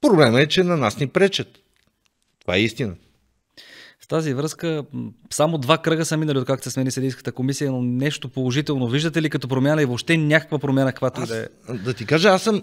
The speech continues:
Speaker 1: много далеч от мисълта сега да поставям. Аз ги познавам, а,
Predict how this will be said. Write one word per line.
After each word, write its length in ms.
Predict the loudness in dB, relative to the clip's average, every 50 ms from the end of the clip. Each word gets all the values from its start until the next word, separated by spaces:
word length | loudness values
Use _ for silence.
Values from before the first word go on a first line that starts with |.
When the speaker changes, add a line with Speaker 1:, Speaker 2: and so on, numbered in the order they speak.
| -6 -6
Speaker 1:
много 400 | -2 0 0 0 0 0 0 -2
далеч 380 | 0 2 4 6 6 4 4 2
от 140 | 0 0 2
мисълта 400 | 2 2 2 0 0 0 -2 0
сега 180 | 2 2 2
да 100 | 4 2
поставям. 480 | 0 0 -2 -4 -2 0 0 0 0 2
Аз 160 | 2 2 2 2
ги 80 | 0
познавам, 600 | -2 -2 -2 0 2 2 2 2 2 2 0 0
а, 500 | 0 0 0 0 0 0 0 0 -2 -4